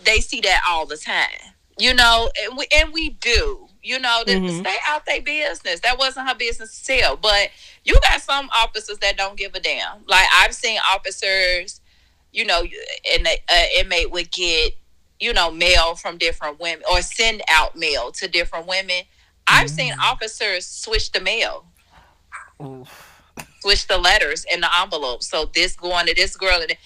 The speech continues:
Speaker 1: like, I don't
Speaker 2: Damn.
Speaker 1: get down like that. Stay out they business. That don't have nothing to do with us,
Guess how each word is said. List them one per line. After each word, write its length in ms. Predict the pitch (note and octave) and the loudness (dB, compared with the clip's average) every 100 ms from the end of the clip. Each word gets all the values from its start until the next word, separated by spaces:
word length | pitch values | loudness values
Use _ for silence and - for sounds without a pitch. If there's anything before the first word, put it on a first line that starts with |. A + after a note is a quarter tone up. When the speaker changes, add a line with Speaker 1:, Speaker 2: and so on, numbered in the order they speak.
| - - | -20 2
Speaker 1:
like, 340 | B3 - - - D3+ | 6 6 4 -2 -8
I 340 | C#3+ C3+ - | 0 2 4
don't 220 | - - | 2 -4
Speaker 2:
Damn. 160 | B2+ B2 C3+ - | -8 -14 -12 -2
Speaker 1:
get 140 | G#3 | 0
down 260 | G3 F#3+ F3 | 2 2 0
like 240 | D#3+ D#3 | -2 -2
that. 220 | D#3 C#3+ | -4 -4
Stay 220 | - C4 D4+ | -4 -2 0
out 200 | C#4+ C#4 | -2 -2
they 120 | A#3 | -4
business. 500 | G#3 G3+ D#3+ - C#3+ | -4 -4 -4 -8 -6
That 160 | G#3 A3 | 0 0
don't 160 | C#4+ | 0
have 140 | C#4 G#3+ | -2 -2
nothing 380 | G#3 G#3 F#3 | -4 -6 -12
to 40 | F#3 | -10
do 140 | F3+ | -10
with 140 | D#3 C#3+ | -6 -6
us, 420 | - - - - | -6 -8 -14 -16